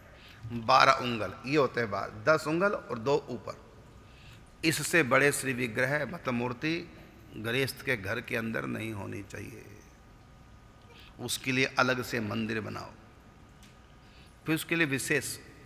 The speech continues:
सावधान पूजा में। उसकी फिर स्थापना की जाती है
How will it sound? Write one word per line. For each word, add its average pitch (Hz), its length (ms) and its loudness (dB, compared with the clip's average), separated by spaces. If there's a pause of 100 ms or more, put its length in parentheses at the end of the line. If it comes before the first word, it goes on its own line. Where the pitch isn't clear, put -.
(140)
सावधान - 640 -6 (1800)
पूजा 127 240 0
में। - 180 -14 (1160)
उसकी 170 240 -2
फिर 190 180 4
स्थापना 160 500 4
की 131 200 -2
जाती 104 320 -4
है 82 160 -12